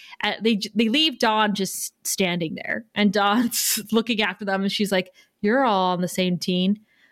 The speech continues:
"Okay, we'll talk later, guys. It's cool." <laughs> Wow.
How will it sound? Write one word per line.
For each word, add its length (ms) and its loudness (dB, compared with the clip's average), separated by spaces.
"Okay, 180 0
we'll 100 4
talk 300 4
later, 260 4
guys. 400 4
It's 140 -2
cool." 1040 4
<laughs> 1080 4
Wow. 360 -4